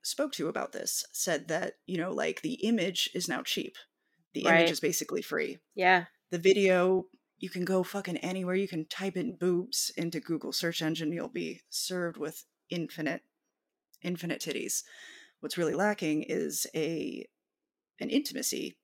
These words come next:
Speaker 1: um, a personal connection that is felt there. And I think it's interesting that, like, a lot of, you know, anti-porn, anti-sex work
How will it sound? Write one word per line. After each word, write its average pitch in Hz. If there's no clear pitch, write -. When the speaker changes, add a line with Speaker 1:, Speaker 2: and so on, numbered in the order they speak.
Speaker 1:
um, -
a 170
personal 170
connection -
that -
is 160
felt -
there. 156
And 170
I 175
think 269
it's 285
interesting 170
that, -
like, -
a 151
lot 170
of, 170
you -
know, 135
anti-porn, 180
anti-sex 165
work 151